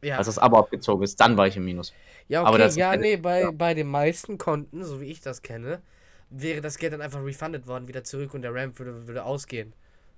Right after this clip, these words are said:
Speaker 2: Nee, tatsächlich
Speaker 1: Weil
Speaker 2: anscheinend.
Speaker 1: viele Konten anscheinend, weil viele Konten können gar nicht ins Minus gehen, weil das standardmäßig so eingestellt ist. Aber bei dir anscheinend nicht.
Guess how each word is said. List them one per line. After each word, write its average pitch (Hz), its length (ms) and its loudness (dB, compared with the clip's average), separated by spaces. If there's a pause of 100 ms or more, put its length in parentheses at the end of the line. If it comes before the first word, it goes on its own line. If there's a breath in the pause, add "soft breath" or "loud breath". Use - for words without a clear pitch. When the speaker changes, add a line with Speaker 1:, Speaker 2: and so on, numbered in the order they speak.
(180)
Speaker 2:
Nee, 123 480 4
tatsächlich 120 180 -2
Speaker 1:
Weil 151 220 2 (100)
Speaker 2:
anscheinend. 110 120 -4
Speaker 1:
viele 151 460 0
Konten 123 380 -4
anscheinend, 139 680 -6
weil 139 80 -4
viele 151 220 -12
Konten 143 340 -10
können 180 240 -4
gar 131 140 -2
nicht 117 120 -10
ins - 160 -20
Minus 127 280 -10
gehen, 127 180 -6
weil 120 80 -6
das 120 100 -10
standardmäßig 131 460 -8
so 123 80 -12
eingestellt 110 520 -8
ist. - 140 -18 (680 soft breath)
Aber 123 300 -2
bei 120 120 -2
dir 127 180 -4
anscheinend 233 300 -4
nicht. 320 300 -10